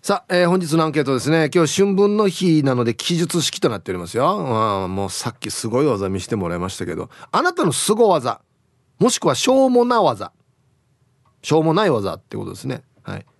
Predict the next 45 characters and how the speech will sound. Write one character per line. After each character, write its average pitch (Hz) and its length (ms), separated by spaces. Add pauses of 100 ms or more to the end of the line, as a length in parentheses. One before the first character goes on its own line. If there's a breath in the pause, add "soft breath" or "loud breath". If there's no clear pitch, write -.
(120)
そ 165 100
し 147 60
て、 151 240 (100)
で 151 80
き 190 100
れ 156 60
ば、 98 240 (460)
技 156 340
名 190 180
も 185 140
名 170 140
付 147 200
け - 0
て - 160 (420)
教 123 200
え - 20
て 110 80
く 92 80
だ 82 100
さ - 100
い。 - 40 (680)
は 85 120
い。 80 60 (1000 soft breath)
あ 214 100
の、 202 240 (720)
か 226 140
か 233 100
ず 214 140
の 254 80
や 214 40
つ 165 100
は 156 80
も 165 100
う - 20
上 190 60
が 196 80
っ - 80
て 151 80
ま 107 100
す。 117 100 (200)
公 202 180
式 - 220
に。 180 120 (440)
は 90 280
い。 - 20